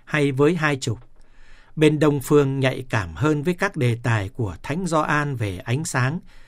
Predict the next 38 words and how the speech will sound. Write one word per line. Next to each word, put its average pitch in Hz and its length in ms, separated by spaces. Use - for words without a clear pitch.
nên 180 180
sự 139 300
tỏ 107 200
mình 110 280
của 101 160
Thiên 165 260
Chúa 160 260
nổi 117 280
bật 110 180
và 135 120
trở 120 260
thành 113 280
lễ - 260
rửa 110 280
tội, 120 280
cử 123 160
hành 113 280
việc 101 300
thánh 139 200
hiến 160 280
Đức 196 200
Giêsu, 143 560
và 135 300
phép 196 240
rửa 127 360
ở 101 180
sông 170 300
Jordan 147 560
được 139 260
coi 180 200
như 180 180
là 107 320
lễ 147 260
đính 175 280
hôn 156 300
với 175 140
nhân 156 200
loại. 117 360